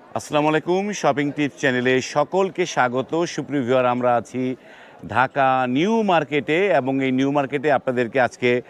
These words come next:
এই ধরনের, আহ, কাপড় চোপড় নয়, আপনাদেরকে ভিন্ন জিনিস দেখাবো। সেটি হচ্ছে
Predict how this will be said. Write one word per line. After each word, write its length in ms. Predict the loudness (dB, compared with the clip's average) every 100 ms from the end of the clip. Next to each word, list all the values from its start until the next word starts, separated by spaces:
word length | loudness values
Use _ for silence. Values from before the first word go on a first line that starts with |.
| -16 -20 -20 -2
এই 200 | 0 2
ধরনের, 600 | 2 2 2 2 0 -2
আহ, 520 | -12 -20 -4 0 0 2
কাপড় 340 | -2 0 -2
চোপড় 340 | 0 0 2 2
নয়, 220 | 2 2
আপনাদেরকে 420 | 2 0 0 -2
ভিন্ন 360 | -2 0 0 0
জিনিস 340 | 0 0 2
দেখাবো। 440 | 0 0 0 0
সেটি 300 | 0 -4 0
হচ্ছে 480 | 0 0 0 0 0